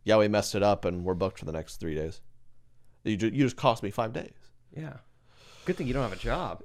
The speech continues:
Speaker 1: I know, <laughs> right?
Speaker 2: <laughs> Thank goodness.
Speaker 1: Thank goodness. Um,
Speaker 2: Trey and I talk about this pretty often. We were talking about it just the other day. We're like, "How do people just go to the D M V with jobs? How do you run errands?"
Speaker 1: That,
Speaker 2: Like,
Speaker 1: yes.
Speaker 2: all, all sorts of stuff.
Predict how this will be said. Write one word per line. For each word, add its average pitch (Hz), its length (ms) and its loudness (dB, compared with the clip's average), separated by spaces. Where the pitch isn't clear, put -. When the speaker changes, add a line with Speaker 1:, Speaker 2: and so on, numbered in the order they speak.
Speaker 1:
I 147 140 12
know, 202 380 10
<laughs> 143 60 6
right? 143 200 10
Speaker 2:
<laughs> 156 60 6
Thank - 400 4
goodness. - 640 -2
Speaker 1:
Thank 185 400 4
goodness. 76 800 2
Um, 85 640 2
Speaker 2:
Trey 120 200 2
and 147 100 0
I 151 80 0
talk 117 220 -2
about 113 160 -2
this 107 120 -6
pretty 104 220 -4
often. 101 220 -2
We 98 40 -6
were 98 60 -6
talking 107 180 -2
about 98 80 -2
it 98 60 -10
just 110 120 -12
the 107 80 -2
other 98 120 -2
day. 98 120 -2
We're 92 120 -6
like, 92 180 -8
"How 202 180 -4
do 277 100 0
people 214 560 -2
just 165 340 -4
go 202 160 6
to 196 60 2
the 135 100 -2
D 165 260 0
M 135 140 0
V 147 280 -2
with 104 200 -10
jobs? 135 320 -4
How 175 100 -4
do 262 60 2
you 240 80 2
run 170 240 6
errands?" 156 460 0
Speaker 1:
That, 101 180 4
Speaker 2:
Like, 180 180 4
Speaker 1:
yes. 156 340 2
Speaker 2:
all, 165 140 8
all 208 160 8
sorts 196 280 0
of 147 80 -2
stuff. - 360 -8